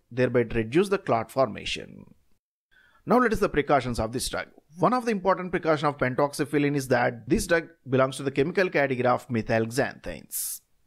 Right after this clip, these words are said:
We know the different types of methylxanthines like caffeine, theophylline, theobromine.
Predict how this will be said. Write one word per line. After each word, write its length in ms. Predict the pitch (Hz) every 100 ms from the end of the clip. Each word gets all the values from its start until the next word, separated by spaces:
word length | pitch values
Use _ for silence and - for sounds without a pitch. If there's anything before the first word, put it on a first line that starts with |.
| - _ - -
We 100 | 165
know 100 | 202
the 100 | 214
different 360 | 185 165 190 175
types 220 | 156 151
of 100 | 156
methylxanthines 960 | 147 131 143 139 139 139 131 147 143 143
like 300 | 127 127 - _ -
caffeine, 640 | 131 127 143 143 143 - _ _ _ _ _
theophylline, 720 | 127 135 135 147 139 143 143 143 _ _ _ -
theobromine. 720 | 135 135 135 139 143 151